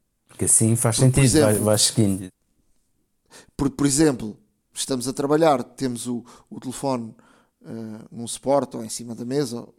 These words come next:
Speaker 2: e podemos ir dando um olhinho e vendo como é que vai o resultado da nossa equipa. Isto e, e, e muito mais. O,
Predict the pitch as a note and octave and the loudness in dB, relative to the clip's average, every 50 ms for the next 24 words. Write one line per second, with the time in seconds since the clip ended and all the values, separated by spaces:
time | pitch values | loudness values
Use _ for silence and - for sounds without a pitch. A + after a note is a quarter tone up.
0 | _ _ _ _ _ _ _ - - A#2 - - C#3+ D#3 D3+ C#3 D3+ D3+ D#3+ D#3+ | _ _ _ _ _ _ _ -16 -16 -14 -10 -2 -2 -2 -2 -2 -4 -2 0 0
1 | D#3+ D#3 D#3 D#3+ D#3+ D#3+ E3 E3+ F3 F3 F3+ - _ _ _ _ _ _ _ _ | -2 0 0 0 2 2 2 0 -2 -4 -10 -14 _ _ _ _ _ _ _ _
2 | _ - - C3+ D3 D#3+ D#3+ D#3+ D3+ D#3 - - _ _ _ _ _ _ _ _ | _ -10 -8 -2 0 0 0 0 -2 -8 -10 -12 _ _ _ _ _ _ _ _
3 | _ _ _ _ _ _ _ _ - C#3+ D3+ C#3+ - - D3+ D3 D3+ D3+ D3+ D3+ | _ _ _ _ _ _ _ _ -6 -2 -2 -2 0 0 0 2 2 2 2 0
4 | D3+ E3 - - - C3+ B2+ D#3 C#3+ - D3 C#3+ C#3 C#3+ D3 C#3+ - - D3+ - | -2 -4 -8 -12 -12 -10 -8 -8 -2 -2 -2 0 0 -2 -4 -4 -6 -8 -8 -6
5 | D3+ C#3 - C3 A2 - _ _ _ _ _ _ _ _ _ _ _ _ _ _ | -8 -8 -8 -8 -16 -18 _ _ _ _ _ _ _ _ _ _ _ _ _ _
6 | _ _ _ _ _ _ _ _ _ _ _ _ _ _ _ _ - D3 E3 F#3 | _ _ _ _ _ _ _ _ _ _ _ _ _ _ _ _ -2 -2 0 0
7 | F3+ - - A3+ C#4 - - _ _ _ _ _ _ _ _ _ _ _ _ _ | 0 -2 -2 -4 -6 -6 -10 _ _ _ _ _ _ _ _ _ _ _ _ _
8 | _ _ _ _ _ - - A#2+ A#2+ A#2 A#2 A2+ A2 A2 A2+ - _ - - - | _ _ _ _ _ -10 -6 -2 -2 -2 -2 -2 -4 -6 -8 -12 _ -20 -20 -20
9 | - - _ _ _ _ _ - - B2+ A#2 - - - F2+ - - C#2+ C#2+ D#2+ | -20 -20 _ _ _ _ _ -14 -12 -12 -12 -14 -16 -20 -20 -20 -20 -20 -18 -16
10 | - A2+ A#2+ B2 A#2+ - B2 C#3+ D#3 C#3 A#2 - - - _ _ _ _ _ _ | -12 -8 -8 -8 -8 -6 -4 -2 -2 -2 -2 -6 -12 -16 _ _ _ _ _ _
11 | C#3 A#2+ F#2 F#2+ - - D3+ | -20 -20 -20 -18 -16 -16 -18